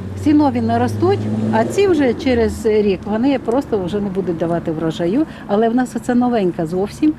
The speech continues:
тому можна буде обрізати цю і обрізати цю. Залишиться одна і тут дві. Можливо, тут іще буде рослина, вирішить, що може, е, ще дати нам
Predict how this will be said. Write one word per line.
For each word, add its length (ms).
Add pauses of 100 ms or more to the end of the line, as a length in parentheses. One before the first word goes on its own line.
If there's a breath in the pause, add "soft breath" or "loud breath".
(260 loud breath)
тому 220
можна 340
буде 260
обрізати 480 (100)
цю 320 (460 loud breath)
і 140
обрізати 480
цю. 420 (440 loud breath)
Залишиться 580
одна 440
і 100
тут 240
дві. 340 (240 loud breath)
Можливо, 420
тут 280
іще 360
буде 600
рослина, 460
вирішить, 500
що 200
може, 360 (440 loud breath)
е, 200
ще 360
дати 380
нам 280